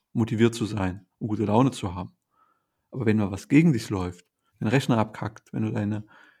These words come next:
wenn du grad keinen Satz formuliert kriegst, wenn du 'ne, 'ne Sackgasse hast in deinem Denken, in deiner Abschlussarbeit, dann weiterzumachen, am nächsten Tag dich wieder an den Tisch zu setzen, das Problem dir herzunehmen und das zu lösen. Ich glaube, das ist dann Disziplin.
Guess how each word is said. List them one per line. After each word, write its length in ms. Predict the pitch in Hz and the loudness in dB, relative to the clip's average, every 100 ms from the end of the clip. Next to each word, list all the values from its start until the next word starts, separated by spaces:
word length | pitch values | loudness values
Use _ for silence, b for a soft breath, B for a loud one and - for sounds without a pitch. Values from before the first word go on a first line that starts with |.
| b - | b -2
wenn 120 | 113 | 0
du 100 | 110 | 0
grad 280 | - 113 107 | 0 0 2
keinen 180 | 127 107 | 2 4
Satz 220 | 147 - | 4 2
formuliert 520 | - 127 117 113 113 | 0 2 4 4 2
kriegst, 400 | - 110 107 - | 0 0 0 -6
wenn 100 | 110 | -4
du 140 | 101 101 | -2 -2
'ne, 160 | 101 | -4
'ne 160 | 107 107 | -2 0
Sackgasse 600 | 110 156 160 139 - 107 | 2 0 2 0 0 -2
hast 260 | 110 - - | -4 -6 -8
in 140 | 110 | -6
deinem 200 | 104 107 | -4 0
Denken, 400 | 127 160 - 104 | 4 4 2 -6
in 60 | 98 | -4
deiner 200 | 98 107 | -2 -2
Abschlussarbeit, 720 | 156 - 131 110 101 98 - _ _ _ _ _ _ _ - | -2 -2 -2 -2 -2 -6 -8 _ _ _ _ _ _ _ 2
dann 260 | 147 196 | 4 6
weiterzumachen, 720 | 139 117 117 - 117 98 - - | 6 4 0 -4 -4 -4 -6 -4
am 100 | 110 | 0
nächsten 320 | 120 - - | 0 -2 -6
Tag 220 | - 104 | -6 -8
dich 200 | 113 - | -12 -2
wieder 200 | 160 180 | 4 6
an 100 | 143 | 6
den 100 | 123 | 4
Tisch 200 | 120 110 | 0 -4
zu 100 | - | -2
setzen, 460 | 110 101 - 120 - | -4 -4 -8 -12 -12
das 180 | - 110 | -12 -8
Problem 560 | - 107 110 123 113 117 B B B | -4 0 4 4 2 -4 B B B
dir 80 | - | -4
herzunehmen 640 | 110 113 - 104 101 101 127 | 0 0 0 -2 -2 -4 -6
und 140 | 110 | -8
das 160 | 104 - | -10 -10
zu 120 | - | -6
lösen. 320 | 101 98 127 _ b b b _ _ | -4 -4 -8 _ b b b _ _
Ich 100 | - | -16
glaube, 240 | - 113 120 | -6 -4 -2
das 300 | 147 196 202 | 4 4 2
ist 180 | 165 - | -4 0
dann 300 | 127 117 117 | 2 2 0
Disziplin. 520 | 123 - 226 170 113 | -2 -2 -4 -4 -4